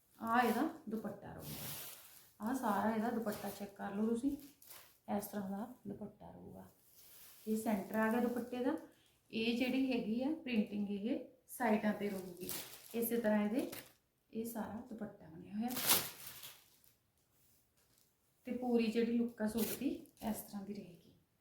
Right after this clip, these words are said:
ਆਹ ਦੇਖੋ, ਇਸ ਤਰ੍ਹਾਂ ਦਾ ਰਹੂਗਾ ਪ੍ਰਿੰਟਡ ਸੂਟ ਤੇ ਨਾਲ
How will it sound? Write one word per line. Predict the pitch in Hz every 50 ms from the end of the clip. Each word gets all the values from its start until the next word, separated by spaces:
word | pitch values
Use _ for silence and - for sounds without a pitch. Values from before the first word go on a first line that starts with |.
| _ -
ਆਹ | 208 208
ਦੇਖੋ, | - - - _ _ - 240 240 - - _ _ _ _ _ _ _ _ _ _ _ _ _ _ _ _ _ _ _ _ _ _ _ _ _ _ _ _ 214 214
ਇਸ | 208 -
ਤਰ੍ਹਾਂ | - - 208 196 95
ਦਾ | - 196
ਰਹੂਗਾ | 190 - - 185 196 208 - - - _ _ _ _ _
ਪ੍ਰਿੰਟਡ | 247 240 220 214 - - 214 208
ਸੂਟ | - - 214 202 190 196 - 285 330 - - - - - - - - - - _ - -
ਤੇ | 226 233
ਨਾਲ | 233 240 226 208 202 202 226 240 339 370 -